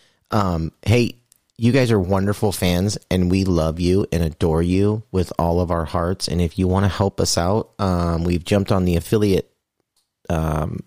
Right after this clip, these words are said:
bandwagon. We have a few affiliate companies that you can help us out, um, by just clicking links and helping the, um, every time you do that and use the links or sign up for any of the promotions, we get paid for it.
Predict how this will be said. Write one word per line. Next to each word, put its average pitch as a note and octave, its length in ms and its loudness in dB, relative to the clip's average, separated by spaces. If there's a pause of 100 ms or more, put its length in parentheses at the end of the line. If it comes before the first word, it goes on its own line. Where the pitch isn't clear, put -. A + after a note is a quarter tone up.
bandwagon. G2+ 760 0 (840)
We A#2+ 180 2
have G2+ 600 0 (100)
a F#2+ 140 2
few A2+ 260 0
affiliate G#2+ 480 2
companies G#2 460 0
that - 160 0
you G2 120 0
can F#2+ 140 -4
help G2+ 280 -2
us G2 140 -2
out, G2 300 -2 (140)
um, E2+ 380 -2
by F2+ 160 2
just G2+ 260 0
clicking G2+ 380 0
links A#2+ 280 2
and F2+ 120 0
helping G2+ 380 0
the, F2+ 280 0 (140)
um, F2+ 480 -2
every G#2+ 200 0
time G#2+ 200 0
you F#2 80 0
do A2 180 2
that G2+ 380 -2
and F#2 180 0
use A2+ 220 2
the A2 140 0
links G#2 340 2
or F2+ 100 0
sign G2 260 0
up F#2 140 -2
for G2+ 100 -2
any G2 120 2
of F#2 60 2
the F#2 60 2
promotions, F#2 760 0
we F#2+ 120 2
get - 180 -6
paid F2 260 0
for G#2 240 0
it. G#2+ 160 -4